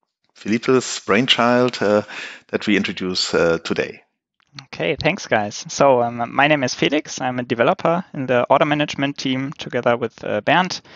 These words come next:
Speaker 2: Um, and I'm very happy to, to host this episode of the T M podcast today. So, Felipe, can you give a quick introduction into the T M Black Belt Edition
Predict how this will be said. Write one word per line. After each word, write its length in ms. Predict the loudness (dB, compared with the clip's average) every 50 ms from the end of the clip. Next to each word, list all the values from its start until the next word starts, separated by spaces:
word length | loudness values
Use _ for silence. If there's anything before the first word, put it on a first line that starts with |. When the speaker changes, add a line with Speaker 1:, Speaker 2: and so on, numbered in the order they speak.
| -18 -18 -16 -16 -16 -18 -20 -20 _ _ _ 0
Speaker 2:
Um, 420 | 0 0 0 -2 -4 -6 -8 -10 -14 _ _ _ _ _ -12 -12 _ _
and 160 | 0 2 4
I'm 140 | 4 4 4
very 260 | 2 2 2 2 2
happy 260 | 0 -2 -2 -6 -6
to, 440 | -6 -4 -2 0 0 0 0 -2 -6 -6 -2
to 80 | 2
host 320 | 4 6 6 4 2 -2 _
this 480 | -4 -2 -2 -2 -4 -4 -6 -6 -6 -10 _ _
episode 400 | -4 -2 0 2 4 4 4 4
of 120 | 2 0 -2
the 100 | -4 -6
T 160 | 0 2 2
M 80 | 2 2
podcast 460 | 0 -2 -4 -2 -4 -4 -4 -4 -8
today. 420 | -12 -4 -2 -2 -2 -2 -6 -10 -14 _ _ _ _ _ -20 -20 -20 -18 -18 -18 -20 -14
So, 300 | -8 0 4 4 4 4
Felipe, 720 | 2 -2 -8 -2 0 0 2 2 2 4 4 4 4 2 0 _ _ -12 -2
can 140 | -2 2 2
you 80 | 4 4
give 160 | 4 4 4
a 80 | 2 0
quick 260 | 2 -2 -2 0 0
introduction 560 | -2 0 2 2 2 2 2 0 -4 -8 -8
into 240 | -8 -8 -8 -4 0
the 340 | 2 2 2 2 2 0 -4 -10 _ _ _ _ _
T 220 | -6 0 2 4
M 400 | 4 2 0 -4 -8 -10 -12 -8
Black 240 | -6 -6 -6 -6 _
Belt 300 | 2 4 4 4 2 -2
Edition 580 | -6 -6 -6 -4 -4 -6 -8 -10 -12 -16 -16